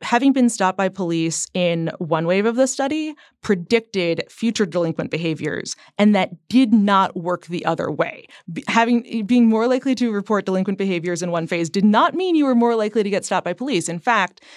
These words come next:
generally, police were not more likely to stop the people, the boys in the study who reported delinquent behaviors than the boys in the study who didn't. So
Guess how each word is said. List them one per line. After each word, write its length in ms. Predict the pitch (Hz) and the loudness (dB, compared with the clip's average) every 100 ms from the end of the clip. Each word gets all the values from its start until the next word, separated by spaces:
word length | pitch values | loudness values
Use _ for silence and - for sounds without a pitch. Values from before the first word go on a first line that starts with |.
| - 185 | -14 -6
generally, 840 | 175 233 311 254 175 143 147 156 - - | 0 2 2 2 0 -2 -4 -6 -10 -10
police 340 | - 233 233 - | -4 -2 -2 0
were 80 | 220 | 0
not 400 | 196 196 240 - | 2 2 0 0
more 320 | 202 208 202 | 2 2 0
likely 460 | 185 180 190 185 | 0 -2 -2 -6
to 160 | - 175 | -6 -8
stop 460 | - 190 180 156 - | -6 -2 0 -2 -6
the 100 | 180 | -10
people, 500 | 196 190 185 156 - _ - | -8 -4 -2 -2 -6 _ -6
the 60 | 196 | -2
boys 300 | 190 196 202 | 0 0 2
in 80 | 190 | 0
the 80 | |
study 280 | - 175 180 | -2 -2 -4
who 120 | 165 | -4
reported 720 | 160 156 - 196 185 165 147 - - | -6 -8 -4 -2 0 0 -2 -6 -6
delinquent 400 | 180 175 165 170 | -2 -2 -2 -6
behaviors 560 | 170 165 160 156 156 - - 156 | -6 -6 -6 -6 -8 -8 -14 -8
than 160 | 190 196 | -2 0
the 60 | |
boys 240 | 175 180 180 | 2 2 0
in 80 | 170 | -4
the 60 | |
study 260 | - 151 156 | -4 -6 -6
who 100 | 147 | -8
didn't. 400 | 139 160 - - | -6 -8 -8 -6
So 400 | - 202 190 | 0 2 2